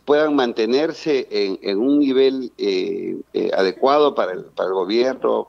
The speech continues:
para el Estado mismo y para los propios, eh, grupos que reclaman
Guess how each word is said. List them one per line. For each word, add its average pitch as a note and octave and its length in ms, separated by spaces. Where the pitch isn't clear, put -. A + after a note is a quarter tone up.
para F2+ 140
el F2 60
Estado B2 420
mismo A#2 440
y G2+ 60
para F#2+ 220
los F2+ 160
propios, C3 560
eh, F#2+ 300
grupos - 380
que A2 140
reclaman A#2 640